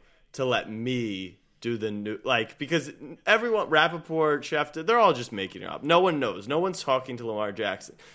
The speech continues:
And he clearly hates the media because they're all against him, because of the agent thing I've talked about many times before. So, like, what if he just let one of the biggest fans release the intel so that it, it, it just matched his persona? Anyways.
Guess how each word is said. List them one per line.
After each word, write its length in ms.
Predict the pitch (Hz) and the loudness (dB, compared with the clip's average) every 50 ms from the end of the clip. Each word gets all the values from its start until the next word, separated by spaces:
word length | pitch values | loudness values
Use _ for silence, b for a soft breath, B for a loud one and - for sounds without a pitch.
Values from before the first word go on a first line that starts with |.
| B B B | B B B
And 160 | - 143 131 | -2 -2 0
he 160 | 127 170 180 | -2 -6 -8
clearly 460 | - - - 196 202 202 190 175 156 | -8 0 4 6 6 8 6 6 4
hates 240 | 147 151 147 - - | 4 2 2 0 -2
the 80 | - 123 | -4 -2
media 280 | 131 147 147 127 113 107 | -2 0 2 2 2 0
because 260 | 110 110 - 120 107 | -2 -4 -6 -6 -4
they're 80 | 117 113 | 0 0
all 160 | 107 104 107 | 2 2 0
against 380 | 113 120 165 170 160 160 - - | 0 2 0 0 0 -2 -2 -4
him, 180 | 156 143 135 | -2 -2 -2
because 260 | 120 113 - 117 101 92 | -6 -8 -8 -10 -10 -8
of 60 | 92 | -8
the 60 | 95 | -6
agent 380 | 85 127 143 139 131 131 123 127 | -2 -2 -2 -2 -4 -6 -6 -6
thing 160 | 135 120 117 | -6 -4 -4
I've 100 | 107 101 | -6 -6
talked 240 | - - 104 104 - | -6 -6 -6 -6 -6
about 240 | 107 101 98 82 82 | -6 -6 -6 -6 -6
many 180 | 107 104 104 | -8 -8 -8
times 260 | 98 104 101 98 95 92 | -8 -10 -12 -12 -12 -16
before. 440 | 92 - - 104 107 127 139 139 b b b b b b b b b - | -18 -14 -8 -4 -4 -4 -4 -4 b b b b b b b b b -8
So, 120 | - 170 | 0 2
like, 200 | 175 170 160 170 | 4 4 4 4
what 140 | 175 240 302 | 4 4 4
if 80 | 349 | 4
he 100 | 392 370 | 0 -4
just 180 | 349 320 254 247 | -4 -4 -2 0
let 160 | 220 190 156 | 0 0 2
one 140 | 151 160 147 | 2 2 0
of 80 | 143 135 | 0 0
the 80 | 127 | -2
biggest 340 | 104 127 123 117 123 - - | -2 -4 -4 -4 -4 -6 -10
fans 720 | - - - 120 117 113 107 104 101 98 95 95 - - | -12 -6 -2 -2 0 0 -2 -4 -6 -8 -10 -14 -14 -10
release 360 | 104 104 101 104 107 101 - - | -10 -8 -8 -8 -8 -10 -12 -14
the 200 | - 110 95 - - | -14 -12 -12 -10 -10
intel 480 | 107 104 95 - - 92 87 80 87 b b b b b b | -10 -10 -10 -10 -8 -6 -6 -8 -8 b b b b b b
so 180 | - - 135 131 | -10 -6 -4 -2
that 260 | 123 123 117 117 117 | 2 2 2 2 2
it, 220 | 117 123 127 - - | 0 -2 -4 -4 -4
it, 200 | 139 147 - - | -6 -6 -6 -6
it 80 | 131 139 | -10 -8
just 220 | 120 135 120 107 | -6 -8 -8 -6
matched 420 | 113 113 110 104 101 98 - - - | -6 -4 -2 -4 -4 -6 -8 -12 -16
his 100 | 90 87 | -16 -18
persona? 380 | - - - - 95 90 85 87 | -18 -18 -14 -12 -12 -12 -10 -10
Anyways. 480 | 107 104 98 87 - - 92 - - | -8 -8 -8 -10 -10 -12 -12 -14 -16